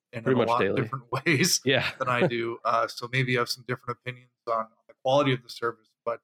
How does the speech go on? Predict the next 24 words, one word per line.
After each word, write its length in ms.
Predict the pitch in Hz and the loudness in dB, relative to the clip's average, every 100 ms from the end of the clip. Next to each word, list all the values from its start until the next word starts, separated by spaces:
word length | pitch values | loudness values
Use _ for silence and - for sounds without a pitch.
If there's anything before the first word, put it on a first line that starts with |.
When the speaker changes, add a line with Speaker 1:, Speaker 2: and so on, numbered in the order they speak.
| - | -4
Speaker 1:
uh, 280 | 117 113 113 | 0 2 2
I, 240 | 127 139 139 | 0 0 0
I 100 | 135 | 2
love 240 | 139 143 156 | 4 4 2
it, 120 | - | -2
and 140 | 127 127 | -8 -4
I, 160 | 120 117 - | -6 -6 -6
I'm 160 | 117 117 | -6 -6
excited 340 | 113 - 120 120 | -12 -6 -6 -8
to 160 | - | -12
see 140 | - 120 | -8 -6
where 140 | 120 | -6
this 120 | 123 - | -8 -8
goes 320 | 123 123 _ | -6 -8 _
big 160 | 127 131 | -12 -10
time. 100 | 110 - _ _ _ _ - 127 | -12 -16 _ _ _ _ -4 0
Speaker 2:
Just 220 | 156 - | 0 0
to 180 | 104 - | -2 0
follow 200 | 113 98 | 2 2
up 80 | 95 | 4
on 80 | 95 | 0
that, 140 | 80 | 0
the 60 | - | -4
quality 600 | - 117 104 95 90 | 2 4 4 2 0